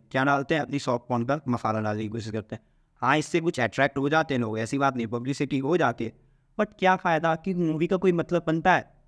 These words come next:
नहीं बनता। इसके अंदर कौन है? इसके अंदर भूमि, करण, कुशा और शहनाज गिल है। जो इसमें इसकी कुशा और जो इसमें जो सेकंड एक्टर है वो इसकी फ्रेंड है भूमि की, और भूमि इसमें लीड कर रही है।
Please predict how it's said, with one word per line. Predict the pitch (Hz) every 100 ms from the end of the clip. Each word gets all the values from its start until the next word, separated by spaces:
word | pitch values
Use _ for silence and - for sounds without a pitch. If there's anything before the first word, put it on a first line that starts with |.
| -
नहीं | 120 123
बनता। | 120 120 120 117 _ _ -
इसके | 147 - 180
अंदर | 175 180
कौन | 175 180
है? | 190 - _ _
इसके | 139 - 151
अंदर | 147 147
भूमि, | 123 135 143 147 147
करण, | 147 139 139 143
कुशा | 143 139 139 135
और | - 131 131 139 135
शहनाज | 135 123 123 127
गिल | 123
है। | 123 - _ _
जो | 123
इसमें | 160 170 175
इसकी | - 185
कुशा | - 151 180 190
और | - 131 131 135 127
जो | 127 147 147 - _ _ -
इसमें | 139 - 147
जो | 135
सेकंड | 135 143 135 151
एक्टर | 135 - 135
है |
वो | 139 151
इसकी | 147 165
फ्रेंड | 156 151 147 123
है | 117 120
भूमि | 120 127 127
की, | 131 175
और | 165
भूमि | 147 147 151
इसमें | 175 170
लीड | 139 135 127
कर | 120
रही | 110
है। | 107